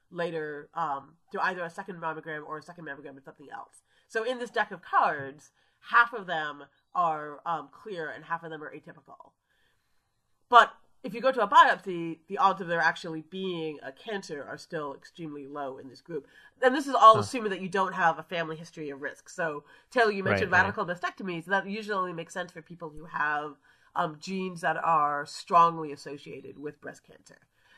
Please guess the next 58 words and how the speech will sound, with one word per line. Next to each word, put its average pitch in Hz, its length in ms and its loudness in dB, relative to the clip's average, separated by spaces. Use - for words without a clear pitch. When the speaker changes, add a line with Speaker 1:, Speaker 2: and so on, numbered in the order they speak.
Speaker 1:
So 240 480 6
Speaker 2:
Yeah. 95 160 -2
Speaker 1:
the, 233 240 0
so 262 160 6
the 220 160 0
guidelines 254 560 6
that - 160 -16
came 196 280 -10
out 190 460 2
were 214 160 0
that, 170 400 2
um, 185 280 4
until 220 280 0
the 262 160 -6
age 208 140 -6
of 175 80 -14
fifty, 147 680 -12
women 214 260 -2
should, 196 320 -14
should 214 160 -12
not 185 200 -2
go 175 180 -2
in 170 200 -8
for 165 120 -8
mammograms 156 480 -6
at 196 60 -4
all. 151 520 4
And 202 140 -2
after 214 280 6
the 190 140 -4
age 175 120 -8
of 170 60 -16
fifty, 175 240 -12
they 160 120 -8
should 160 140 -18
go 165 140 0
in 160 160 0
every 160 220 -6
one 160 160 -4
to 160 80 -18
two 165 120 -14
years, - 240 -12
assuming 190 340 -4
you 170 100 -6
have 160 160 -6
no, 160 180 -2
as 160 140 -10
I 160 60 -10
said, 143 260 -12
no 196 160 0
other 170 260 0
sort 165 140 -8
of 156 80 -8
family 160 280 -6
history 156 220 -12
of 139 120 -10
breast 160 200 -8
cancer. - 380 -20